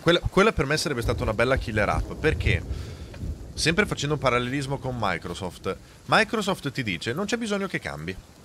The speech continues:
Tu puoi tranquillamente continuare a giocare con One per un altro anno, un anno e mezzo, perché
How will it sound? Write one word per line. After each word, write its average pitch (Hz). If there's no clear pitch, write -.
Tu 226
puoi 120
tranquillamente 190
continuare 143
a -
giocare 101
con 120
One 175
per 127
un 113
altro 120
anno, 104
un 104
anno 143
e 220
mezzo, 240
perché 170